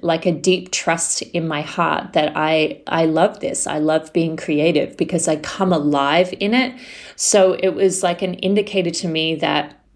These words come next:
like, this feels like it's in alignment. It's in my purpose. It's in, in something that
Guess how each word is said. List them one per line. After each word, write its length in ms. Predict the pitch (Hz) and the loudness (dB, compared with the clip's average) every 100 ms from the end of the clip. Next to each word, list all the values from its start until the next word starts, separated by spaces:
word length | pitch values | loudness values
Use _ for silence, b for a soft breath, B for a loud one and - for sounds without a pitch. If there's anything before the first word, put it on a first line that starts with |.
| - | -2
like, 480 | 170 156 160 - - _ | 2 2 -2 -12 -18 _
this 340 | 151 180 180 - | 2 2 2 -4
feels 440 | 185 165 165 - | -2 0 0 -2
like 180 | 151 - | -4 -4
it's 160 | 151 160 | -4 -2
in 140 | 156 | -4
alignment. 640 | 143 143 143 160 190 - | -4 -2 -2 2 0 0
It's 220 | 156 156 - | -6 -6 -6
in 360 | 165 156 160 | -4 -4 -4
my 480 | 151 147 143 139 180 | -2 0 0 0 -2
purpose. 640 | - 185 175 185 175 - - | 0 0 2 2 2 0 -6
It's 240 | - - | -8 -12
in, 440 | - 160 156 151 151 | -6 -4 -4 -6 -6
in 220 | - 175 | 0 0
something 500 | 165 156 160 165 160 | 2 -2 -2 -2 -2
that 320 | 151 147 - | 0 0 -2